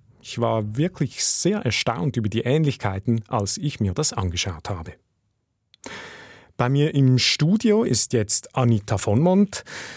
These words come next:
Anita, diese Woche gab's spannende Neuigkeiten aus der Embryonenforschung.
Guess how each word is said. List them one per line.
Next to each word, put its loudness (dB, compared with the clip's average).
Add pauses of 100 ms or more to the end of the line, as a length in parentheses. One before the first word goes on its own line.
(160)
Anita, 0 (380)
diese 2
Woche 2
gab's 0
spannende 2
Neuigkeiten 2
aus 0
der 0
Embryonenforschung. 2